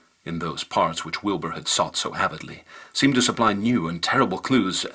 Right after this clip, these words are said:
to the nature, methods, and desires of the strange evil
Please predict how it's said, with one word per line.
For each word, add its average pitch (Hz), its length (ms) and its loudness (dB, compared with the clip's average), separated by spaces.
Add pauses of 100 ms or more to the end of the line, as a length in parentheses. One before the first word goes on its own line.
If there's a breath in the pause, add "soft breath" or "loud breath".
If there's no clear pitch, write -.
to - 120 -8
the 104 100 -2
nature, 107 500 0
methods, 98 500 0
and 101 100 -2
desires 101 540 4
of 85 100 -6
the 101 80 0
strange 104 540 0
evil 85 420 -2